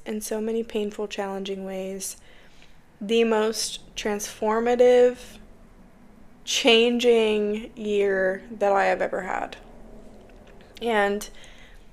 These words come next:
reflecting on all that has transpired in this year <laughs> is its own movie for me. So I have a lot, this is a big episode.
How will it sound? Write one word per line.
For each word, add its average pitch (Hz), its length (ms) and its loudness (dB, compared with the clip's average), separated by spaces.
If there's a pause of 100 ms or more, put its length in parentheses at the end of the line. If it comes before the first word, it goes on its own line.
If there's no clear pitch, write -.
(160)
reflecting 226 720 4
on 202 120 -2
all 214 260 2
that 208 160 2
has 202 160 -4
transpired 240 760 0
in 214 200 -2
this 208 200 -6
year 208 520 -4 (340)
<laughs> - 380 -14
is 277 680 6 (300)
its 226 280 4
own 240 340 4
movie 202 640 2 (1200)
for 208 160 2
me. - 260 -6 (600)
So 214 640 6 (1200)
I 233 120 4
have 262 320 2
a - 120 2
lot, 208 480 0
this 220 200 -4
is 226 80 -4
a 220 40 2
big 185 220 0
episode. - 600 -6